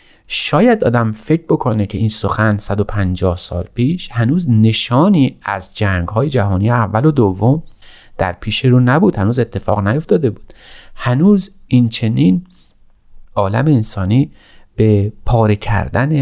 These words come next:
یکدیگر مشغول نشده بود. از اون سخن حضرت بهاءالله تا امروز ما نزدیک به صد و پنجاه سال می‌گذره. آیا شده روزی بگذره و ما شاهد جنگی در این عالم نباشیم،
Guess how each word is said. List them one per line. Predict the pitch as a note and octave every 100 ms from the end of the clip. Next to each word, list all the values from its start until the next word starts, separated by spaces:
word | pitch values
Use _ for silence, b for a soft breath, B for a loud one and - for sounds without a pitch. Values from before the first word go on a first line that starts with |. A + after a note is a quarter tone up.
| C3
یکدیگر | A2 G#2 - F2+ G2 B2+
مشغول | - G2 - B2
نشده | C3 C#3+ - F#3 C#3+
بود. | F#2+ F#2 b b b b b
از | A#2 A2 A2
اون | D#3 G3
سخن | G3 - C#3 - A2+ G#2+
حضرت | G2 -
بهاءالله | G2 F2+ F2+ F2+
تا | G#2+ -
امروز | G#2+ G2+ F#2 F#2+ -
ما | F2 F#2 A2
نزدیک | D3+ G2 - G#2
به | G2+
صد | - G2
و |
پنجاه | - G2 E2+ E2+ C3+
سال | D3 - C3+
می‌گذره. | A#2 B2 F3 F#3+ - A2 A2+ - B B B B -
آیا | C#3+ D#3+
شده | E3+ - A#2+ D#3+
روزی | A3 G#3+ D#3 B2
بگذره | A#2 G#2 G#2 F#2
و | G2 G#2
ما | G#2+ G#2
شاهد | - F2+ F2+ G2+
جنگی | F#2 G#2+ C#3+ F3
در | C#3+ A2
این | F#2
عالم | - F#2 F2 F2+ F2+
نباشیم، | A2+ D#3 B2 - - F#2+